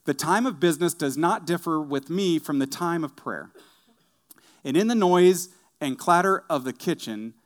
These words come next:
with several persons at the same time calling for different things." So here, the guy wasn't even cleaning dishes. He had people bugging him while he was cleaning dishes.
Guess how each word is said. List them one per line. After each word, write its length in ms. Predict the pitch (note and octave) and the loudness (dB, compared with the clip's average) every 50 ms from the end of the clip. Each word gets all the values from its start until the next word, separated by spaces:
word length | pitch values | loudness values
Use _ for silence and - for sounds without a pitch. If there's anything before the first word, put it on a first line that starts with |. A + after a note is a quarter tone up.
| _ _ _ _ _ _ | _ _ _ _ _ _
with 160 | - C#3 - | -4 -4 -2
several 640 | - - E3+ E3+ F3+ G#3 A#3 A#3 A#3 A#3 A3 F3 - _ _ | 0 2 2 2 4 4 2 2 2 0 -4 -10 -14 _ _
persons 480 | - G3+ G3 F3 - - C#3+ C3+ C#3 C#3+ | -2 0 2 2 2 0 0 0 0 -2
at 120 | C#3+ - | -2 -4
the 100 | D3 C3+ | -4 0
same 280 | - - E3+ F#3+ G3+ F3+ | 2 2 2 2 2 0
time 300 | - G#3 F#3+ F3 D#3+ D3+ | 0 0 2 2 0 0
calling 380 | - - E3 E3 E3 E3+ E3+ | 0 0 2 2 2 2 0
for 120 | - E3+ D#3 | 0 -2 -2
different 380 | C#3+ D3+ - - F3+ E3+ - | -2 -2 -4 -4 -6 -6 -6
things." 300 | - B2 A2 G#2+ A2+ A#2+ | -6 -8 -8 -8 -10 -12
So 420 | - - - F3+ D#3+ C#3 C3+ C3+ - - _ _ _ | -12 -6 -2 0 0 0 0 -2 -6 -12 _ _ _
here, 180 | - G#3 F#3+ C#3+ | 2 4 4 4
the 180 | C#3+ D3 D3+ D3+ | 4 0 -4 -2
guy 240 | C#3+ G#3 A#3 C4 C4+ | 0 2 2 2 2
wasn't 280 | A#3+ B3 G#3+ A3 A3+ | 2 2 2 2 2
even 240 | G#3+ G3+ F3+ F3+ E3 | 2 2 2 0 0
cleaning 340 | - - - G#3+ G3 F3 D3+ | -2 -2 -2 0 2 0 2
dishes. 420 | C#3 D3+ F#3+ F3+ - D#3+ C#3+ - | 2 2 2 2 2 0 -4 -4
He 100 | - A#3+ | -4 -2
had 180 | B3+ B3+ A#3+ - | -2 0 0 0
people 280 | - A3 A3 - D#3 C#3+ | -2 -4 -4 -4 -8 -4
bugging 360 | B2+ E3 F#3 G#3 F3 D#3+ C#3 | 2 4 4 4 4 2 0
him 120 | A#2+ A#2+ | 0 -2
while 100 | A#2+ B2 | -4 -6
he 140 | C3 C3 A#2+ | -6 -6 -8
was 80 | A#2 G#2+ | -8 -10
cleaning 320 | - - C3 A#2 G#2+ G2+ | -10 -8 -8 -6 -6 -8
dishes. 420 | G#2 G2+ - - - - - - | -10 -12 -14 -16 -18 -20 -20 -20